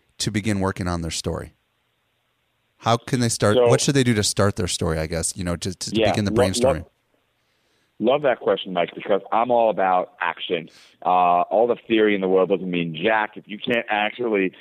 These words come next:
Speaker 2: take it, play it, and, and, and take it into action right away. So I think, you know, what I would say is write it down. Write down whatever you think your story is,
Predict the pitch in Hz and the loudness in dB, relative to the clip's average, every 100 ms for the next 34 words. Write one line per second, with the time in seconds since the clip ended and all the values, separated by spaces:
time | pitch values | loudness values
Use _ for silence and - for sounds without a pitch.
0 | - _ - 120 117 113 117 113 - _ | -20 _ -2 2 2 2 2 2 0 _
1 | _ _ _ _ - - 120 117 107 104 | _ _ _ _ -10 0 2 0 -2 -8
2 | 104 101 101 - 92 123 139 135 113 107 | -10 -8 -8 -10 -6 0 0 2 0 0
3 | 95 90 - 90 95 90 78 - - - | 0 -2 -4 -2 0 2 0 -4 -16 -20
4 | - 139 127 120 - - 117 135 - - | -4 2 2 2 -6 -10 -2 -2 -4 -6
5 | 110 101 107 120 120 113 90 101 101 92 | 0 2 4 2 2 0 2 0 0 0
6 | 82 78 - 101 117 113 117 113 113 113 | -2 -4 -2 0 0 0 0 0 -2 -6
7 | _ - 101 95 107 127 135 127 123 _ | _ -10 -2 2 2 2 2 0 -2 _
8 | 98 131 135 120 113 107 - 110 95 90 | -4 -2 -2 -2 0 0 2 4 4 4
9 | 80 78 | 2 0